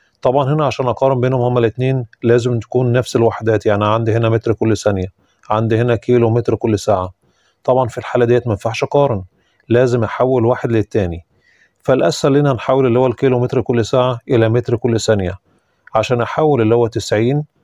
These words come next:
كيلو متر كل ساعة إلى متر كل ثانية هضرب في خمسة على تمنتاشر، يبقى عندي تسعين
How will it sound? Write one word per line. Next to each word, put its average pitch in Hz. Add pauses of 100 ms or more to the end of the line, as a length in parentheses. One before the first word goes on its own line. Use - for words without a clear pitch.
(340)
كيلو 120
متر 113
كل 110
ساعة 101
إلى 113
متر 117
كل 117
ثانية 131
هضرب 127
في -
خمسة 123 (160)
على 110
تمنتاشر، 107 (460)
يبقى 104
عندي 110
تسعين 104